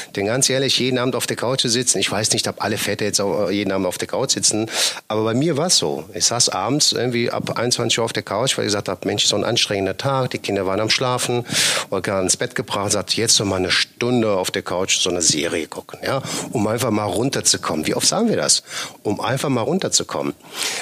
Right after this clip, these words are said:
Und, ähm, genau diese Zeit oder auch morgens, ja, muss ich wirklich so lange ausschlafen, bis die Kinder ausgeschlafen haben? Kann ich doch nicht ein bisschen früher aufstehen? Weil am Ende fehlt mir zwar eine Stunde Schlaf, aber die Frage ist, fehlt mir wirklich eine Stunde Schlaf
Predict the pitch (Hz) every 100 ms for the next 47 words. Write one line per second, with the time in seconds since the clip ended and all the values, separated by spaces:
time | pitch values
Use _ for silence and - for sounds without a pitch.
0 | - - 101 104 107 - 104 101 98 98
1 | 98 - 101 151 170 165 - 151 143 -
2 | 98 113 110 113 143 147 90 - - 101
3 | 127 - 107 127 147 131 135 151 - 123
4 | 139 131 147 131 127 - 127 131 131 120
5 | - 101 123 143 143 143 - 139 139 139
6 | 143 135 101 98 - 101 127 135 123 127
7 | 120 - 120 117 120 - 123 131 - -
8 | - - - 95 95 - 165 151 90 85
9 | - - - - 117 127 - 104 98 -
10 | 101 90 - 123 131 90 87 95 - 92
11 | 95 90 - 110 120 107 107 135 - 131
12 | - 120 101 - 101 131 190